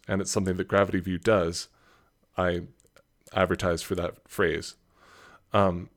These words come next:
I've also done Facebook advertising, uh, which has been okay. Uh, Twitter advertising didn't work for me very well.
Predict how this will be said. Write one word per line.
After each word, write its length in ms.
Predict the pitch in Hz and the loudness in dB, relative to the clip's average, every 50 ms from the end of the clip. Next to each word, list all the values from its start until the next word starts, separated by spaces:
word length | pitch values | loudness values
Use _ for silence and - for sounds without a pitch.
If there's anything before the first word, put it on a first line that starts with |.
| _ _ _ - | _ _ _ 0
I've 180 | - 110 110 117 | 2 2 4 4
also 280 | 123 120 - - 131 | 2 2 2 0 -2
done 360 | 120 - 127 117 113 110 107 104 | 0 2 2 2 2 2 -2 -2
Facebook 460 | - - 120 113 - - 131 123 - | -2 -2 -2 -2 -2 -4 -4 -2 0
advertising, 920 | 120 120 117 120 117 - 120 113 110 107 - 113 107 107 104 107 107 104 - _ _ _ _ _ _ _ _ - | 0 2 2 0 -2 0 0 0 0 0 0 0 -2 -2 -2 -6 -10 -12 -16 _ _ _ _ _ _ _ _ -6
uh, 240 | - 101 95 92 92 | -2 0 0 0 0
which 220 | 90 - 110 - | -2 -2 -2 -2
has 160 | - 107 98 - | 0 -2 -2 -2
been 180 | - 113 110 | -2 -4 0
okay. 640 | - 120 110 107 - - 110 107 110 120 135 143 139 - _ _ - - - - - _ - | 0 2 0 0 2 2 2 4 4 2 0 -4 -8 -12 _ _ -20 -20 -20 -20 -20 _ 0
Uh, 200 | - 107 101 98 - - | 4 4 4 4 0 0
Twitter 300 | - - 139 139 131 120 | 2 6 6 8 8 6
advertising 800 | 117 117 117 120 120 - 123 113 110 110 113 113 113 110 104 - - | 6 4 2 0 -4 -2 0 0 0 0 -2 -4 -4 -6 -8 -6 -4
didn't 260 | 113 110 110 117 - | -2 -2 -2 -2 -2
work 220 | 101 104 107 107 | -2 -2 -2 -2
for 220 | - - - 123 117 | -6 -4 -2 -2 -2
me 160 | 113 113 113 | 0 -2 -2
very 260 | 107 117 117 113 113 | 0 0 0 0 0
well. 380 | 113 107 110 110 110 117 113 | 0 0 0 0 -2 -4 -6